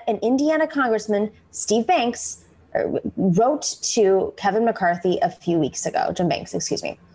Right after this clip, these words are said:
The same Kevin McCarthy who now says that he has had it with Liz Cheney. Liz Cheney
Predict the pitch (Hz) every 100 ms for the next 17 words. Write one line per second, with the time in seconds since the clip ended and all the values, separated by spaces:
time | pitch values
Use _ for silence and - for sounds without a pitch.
0 | - - - 214 - 339 381 349 247 208
1 | 185 196 170 170 175 214 226 269 - 202
2 | 185 185 180 175 165 - - - - -
3 | 208 196 185 - - - - _ _ -
4 | - 170 156 175 170 - 180 160 156 -
5 | - _ _ _ _ _ _ _ _ 285
6 | 302 - 349 320 320 320